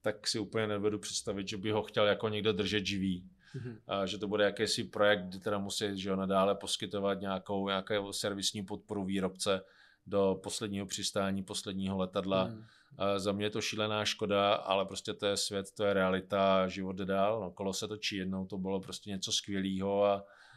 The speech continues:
Speaker 1: a dneska je to bohužel odsouzený. Asi ten, ten okamžik, eh, toho covidu vlastně tomu pomohl. Možná eh, kdyby jsme se nedostali do téhle dnešní doby a ten svět se nezastavil, tak by asi ta,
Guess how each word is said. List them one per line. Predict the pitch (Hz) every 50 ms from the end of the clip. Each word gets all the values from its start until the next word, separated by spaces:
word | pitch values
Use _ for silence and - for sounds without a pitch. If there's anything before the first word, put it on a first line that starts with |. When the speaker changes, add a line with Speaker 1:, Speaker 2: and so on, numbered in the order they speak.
| - - _ _
Speaker 1:
a | - 98 98 95 95
dneska | 92 92 90 - - - 98
je | 95
to | 95 104 92
bohužel | 90 98 98 95 95 101 98 98 92
odsouzený. | 92 95 - 107 98 98 98 104 101 107 110
Asi | 110 - 135 123
ten, | 123 120 117 110 107
ten | 101 127 113
okamžik, | 113 110 - - 120 117 113 107 120 123 120 - -
eh, | 123 117 113 113
toho | 113 113 110 113 120 120 -
covidu | 107 104 110 110 107 107 104
vlastně | 101 101 - - 117 104
tomu | 98 107 107 107
pomohl. | 104 - 107 95 95 92 90 90 92 92
Možná | 95 95 95 - - 104 101 101 98 - - - - - - - _ _ _ -
eh, | 104 104 101
kdyby | 92 98 92 92
jsme | - - 107 101
se | - - 107
nedostali | 104 95 95 98 92 - - 101 101 101
do | 95 98
téhle | 95 - 107 95 101 98
dnešní | 92 95 95 - - 117 107
doby | 101 98 90 92 104 101
a | 101 98 98
ten | 98 - 101 101
svět | 98 - - 107 107 -
se | - 107 101
nezastavil, | 98 98 98 98 95 104 101 - - - 110 104 101 101 101 98 101 104 - - _ _ _ _ _ _ - - - - _ _
tak | - 98 90
by | 92 98 104 101 101
asi | - - - - 120 107
ta, | - 113 107 104 104 104 101 101 98 98